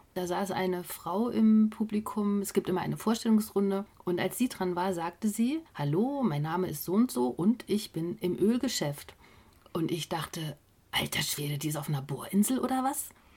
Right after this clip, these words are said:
Und hatte überhaupt keinen Plan, dass es sich um ätherische Öle handeln könnte. Als die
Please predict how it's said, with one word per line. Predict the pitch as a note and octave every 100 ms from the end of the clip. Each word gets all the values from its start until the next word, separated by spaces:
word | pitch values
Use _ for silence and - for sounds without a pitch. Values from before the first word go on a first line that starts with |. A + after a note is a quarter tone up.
| -
Und | F#3+ F#3
hatte | G3 G#3
überhaupt | - B3+ E4+ D4 -
keinen | - G3+
Plan, | - F3+ E3+ A3
dass | F3 F3
es | G#3+
sich | - G#3 -
um | F#3 G3+ - -
ätherische | F3 - A3 A#3 - F#3
Öle | E3 E3 D#3+
handeln | A3 A3 D#3 D3+ _ -
könnte. | G3+ A3+ F#3 A#3+ E4 - - - - -
Als | - F#3 F#3+ -
die | F#3+ F3+ F3 F3 E3